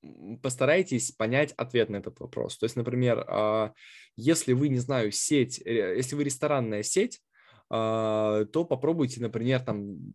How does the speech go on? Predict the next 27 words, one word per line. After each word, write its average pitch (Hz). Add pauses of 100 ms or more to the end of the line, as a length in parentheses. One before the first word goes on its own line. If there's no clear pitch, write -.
получить 131
какие-то 127
предложения 123
по 117
усовершенствованию 110
ваших, 120
а, 107
маркетинговых 107
каких-то -
носителей, 107
компаний 104
и -
так 104
далее. 90
То -
есть -
что -
вам 113
делать 120
для 95
того, 101
чтобы -
вам 101
развиваться 104
в -
том-то 101
направлении. 95